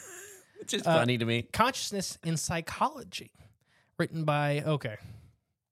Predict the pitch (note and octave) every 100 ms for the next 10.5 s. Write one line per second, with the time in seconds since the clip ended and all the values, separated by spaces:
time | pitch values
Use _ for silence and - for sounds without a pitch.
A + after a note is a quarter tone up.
0 | _ _ _ _ _ _ _ _ - A3
1 | A#3 F#3 D3+ F3 - - _ _ - A#3
2 | A3 F#3+ - - _ _ _ _ D3+ A3
3 | - - _ _ _ D3+ D#3 F3 - -
4 | - - - _ _ _ _ - - C#3+
5 | C3+ C#3+ C#3+ D3 - - - - _ -
6 | - - _ F#3 F3+ F3 F3 A#3+ B3 G3
7 | E3+ D#3+ D#3 - D3 D3 D3 - E3+ E3+
8 | D3+ C#3 B2 - _ _ _ _ _ _
9 | F3 F#3 G3 F3+ D#3 C#3+ - C3+ C3 C3
10 | C3+ B2+ D3 C#3